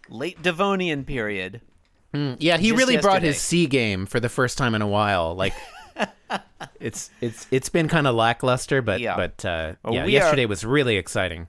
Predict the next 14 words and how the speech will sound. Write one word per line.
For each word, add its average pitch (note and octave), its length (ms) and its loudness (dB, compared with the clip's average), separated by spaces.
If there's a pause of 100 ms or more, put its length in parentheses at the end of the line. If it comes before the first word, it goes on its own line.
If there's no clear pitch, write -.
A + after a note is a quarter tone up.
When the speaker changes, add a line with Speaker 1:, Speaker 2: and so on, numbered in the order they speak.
Speaker 1:
We D#3 240 -6
are B2 160 0
way, D3 540 -6
we D#3+ 140 -4
are E3 80 -2
back C#3+ 380 -2
to D#3+ 120 -10
the C3 180 -6
Z C3 380 -8
game, G#2 540 -10
<laughs> - 40 -2
the B2 160 0
standard F#3+ 880 -2 (1040)
Speaker 2:
<laughs> - 800 -18